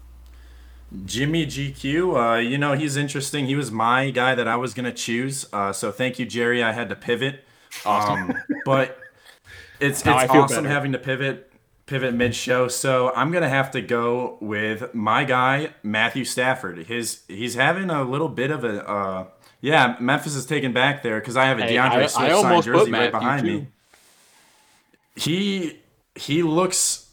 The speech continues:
Speaker 1: he looks like he's overthrowing his guys this year. You know, he missed Hawkinson on an easy fade route that he always hits. And it's just, what's wrong with Stafford? I don't know. It's, it's what's gonna happen to his back. I don't know. He's kind of volatile, you know?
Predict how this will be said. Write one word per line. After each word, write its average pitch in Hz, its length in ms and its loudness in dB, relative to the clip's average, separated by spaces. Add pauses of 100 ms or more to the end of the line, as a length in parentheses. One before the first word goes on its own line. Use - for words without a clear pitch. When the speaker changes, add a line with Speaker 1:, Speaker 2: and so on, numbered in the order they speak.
Speaker 1:
he 147 160 -4
looks 165 320 0
like 180 120 2
he's 151 180 -2
overthrowing 156 600 0
his 135 120 -4
guys 143 400 2
this 143 240 -6
year. 147 380 0
You 123 160 -4
know, 120 120 -6
he 135 120 -4
missed 156 200 -2
Hawkinson 147 540 -2
on 135 160 0
an 107 120 -8 (100)
easy 151 440 -2
fade 123 320 -4
route 107 260 0
that 104 140 -6
he 117 200 -8
always 131 380 2
hits. 107 280 -4
And 120 100 -4
it's 117 140 -6
just, 123 180 -6
what's 147 320 -4
wrong 139 260 0
with 135 120 -4
Stafford? 135 460 -4
I 104 120 -6
don't 156 180 -6
know. 180 300 -4 (480)
It's, - 500 -4 (520)
it's 143 220 -2
what's 135 280 -2
gonna 156 160 0
happen 139 280 0
to 143 80 -2
his 123 140 -4
back. 117 320 -2
I 101 120 -2
don't 139 160 -2
know. 156 120 -2
He's 104 160 -4
kind 127 180 -2
of 110 60 -6
volatile, 104 640 -4
you 107 100 -8
know? 143 300 -6